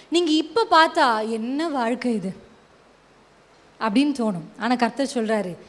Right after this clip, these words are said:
"இக்காலத்தை அல்ல, இனி." ஆமென். ஒரு ஃபியூச்சரை கர்த்தர் உங்களுக்கு வச்சிருக்கிறார், ஒரு எதிர்காலத்தை கர்த்தர் வச்சிருக்கிறார்.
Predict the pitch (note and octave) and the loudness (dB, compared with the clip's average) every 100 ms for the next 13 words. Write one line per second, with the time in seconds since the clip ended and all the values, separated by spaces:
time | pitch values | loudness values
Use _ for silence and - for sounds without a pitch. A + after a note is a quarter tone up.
0 | - - A#3+ A3 - - C#4+ C#4 C#4+ C#4+ | -20 -8 -6 -6 -8 -4 -2 0 -2 -2
1 | C#4+ B3 G3+ G#3+ G3 D#3+ D3+ A#3 F#3+ G#3 | 0 0 0 0 -2 -4 -10 -8 -2 2
2 | G#3+ G#3+ A3+ G#3 C#3 - - - - - | 4 4 2 0 -6 -20 -20 -20 -20 -20
3 | - - - - _ - G#3+ A#3 B3+ D4+ | -20 -20 -20 -20 _ -10 -2 2 6 8
4 | F4 F4 A3 - - C4 C4+ C4+ - E4 | 8 6 2 -4 4 8 8 6 6 6
5 | F4+ F4 D#4 C4+ A3+ C#4+ B3+ A3 G#3 G#3 | 6 4 0 0 -2 2 4 4 4 0
6 | A#3 G#3+ F#3 - - - - B3 C4 C4+ | -4 -6 -8 -12 -20 -10 6 10 10 10
7 | F4 F#4+ F#4 F4 F4+ D4 B3 C#4 C#4 B3 | 8 6 6 4 2 2 2 6 4 4
8 | C#4+ C#4 G#3 | 0 0 -2